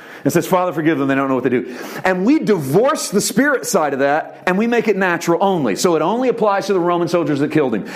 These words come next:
It only applies to the Sanhedrin that put him on the cross. It only applies to the criminal to his left that's cursing him.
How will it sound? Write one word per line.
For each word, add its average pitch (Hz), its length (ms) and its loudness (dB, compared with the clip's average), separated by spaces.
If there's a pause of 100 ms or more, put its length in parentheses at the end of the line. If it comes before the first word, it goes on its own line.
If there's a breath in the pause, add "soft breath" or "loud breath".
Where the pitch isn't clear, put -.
(120)
It 170 100 4
only 233 240 0
applies 196 420 0
to 196 60 -4
the 170 80 0
Sanhedrin 160 540 0
that 139 80 0
put 151 120 2
him 147 100 0
on 139 60 0
the 131 60 -2
cross. 127 320 -2 (180 loud breath)
It 165 120 4
only 226 240 0
applies 202 460 0
to 208 100 0
the 175 120 0
criminal 180 440 -2
to 160 140 2
his 139 100 -2
left 147 320 0
that's 131 120 -4
cursing 143 380 -2
him. 110 180 -2